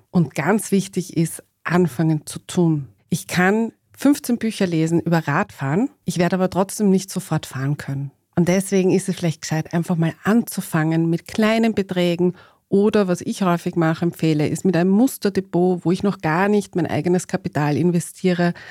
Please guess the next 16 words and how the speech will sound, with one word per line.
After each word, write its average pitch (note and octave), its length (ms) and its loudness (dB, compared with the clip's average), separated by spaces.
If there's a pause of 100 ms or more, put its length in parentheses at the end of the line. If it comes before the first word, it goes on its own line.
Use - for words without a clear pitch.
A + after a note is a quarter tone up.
(300)
aber A#3+ 140 2
einfach C4 300 0
mal B3+ 160 2
reinzukommen, G3 760 0
das E3 220 -4
kennenzulernen, E3 920 -2 (480)
diese F#3+ 400 2 (300)
Ängste A#3 500 2
ein G#3 140 2
bisschen G#3 560 2
zu G3+ 680 4
reduzieren, G3 1040 0
indem F#3+ 300 4
ich G3+ 140 -2
sehe, G3+ 200 0
oh, A#3 300 2